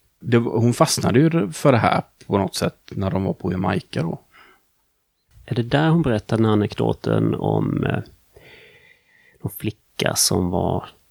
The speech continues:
Speaker 2: död eller döende? Och den här häxdoktorn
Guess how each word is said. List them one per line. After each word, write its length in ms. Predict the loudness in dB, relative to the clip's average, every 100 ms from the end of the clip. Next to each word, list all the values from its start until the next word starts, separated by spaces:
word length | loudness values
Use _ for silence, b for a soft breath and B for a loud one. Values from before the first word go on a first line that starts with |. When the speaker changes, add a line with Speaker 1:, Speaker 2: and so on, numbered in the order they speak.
| _ _ _ _ _
Speaker 2:
död 580 | 6 6 6 2 0 -6 -14 _ _ _ _
eller 160 | -2 -2
döende? 880 | 2 2 2 2 2 2 2 0 -2 -8 _ _ _ _ _ -4
Och 220 | -2 0
den 160 | 2 2
här 360 | 4 2 0 -4 -12 _ _ _ _ _ _
häxdoktorn 1300 | -8 -4 -2 -2 -4 -10 -4 -4 -4 -4 -2 -2